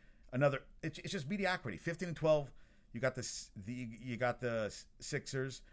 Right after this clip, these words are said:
Fourteen and ten the Kings. Nerlens Nowen-, Noel, who played in the Knicks, bought out by the Pistons. They said the Blazers, Mavs, Heats, and Kings are interested. You have the Suns, sixteen and twelve. They lost six of seven.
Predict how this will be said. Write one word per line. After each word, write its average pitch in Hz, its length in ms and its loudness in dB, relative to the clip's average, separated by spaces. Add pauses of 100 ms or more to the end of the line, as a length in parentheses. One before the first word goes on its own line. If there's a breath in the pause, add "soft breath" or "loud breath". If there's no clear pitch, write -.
(120)
Fourteen 160 320 -2
and 143 80 -2
ten 139 120 2
the 127 100 -2
Kings. 113 520 -4 (840 soft breath)
Nerlens 160 400 6
Nowen-, 156 560 4
Noel, 135 680 4
who 117 100 -4
played 139 220 -2
in 131 80 -2
the 123 60 2
Knicks, 151 300 -2
bought 143 220 0
out 139 120 0
by 147 80 2
the - 60 0
Pistons. 151 420 -2
They 120 80 -4
said 101 140 -8
the 104 60 -4
Blazers, 135 560 -2
Mavs, 135 380 0
Heats, 139 320 -4
and 110 160 -6
Kings 131 260 -4
are 120 120 -4
interested. 127 480 -6 (640 soft breath)
You 123 140 2
have 123 180 4
the 113 60 -2
Suns, 165 600 2 (160)
sixteen 170 360 -6
and 143 80 -4
twelve. 147 240 0
They 131 60 0
lost 110 260 -4
six 156 220 -8
of 127 80 -8
seven. 143 360 0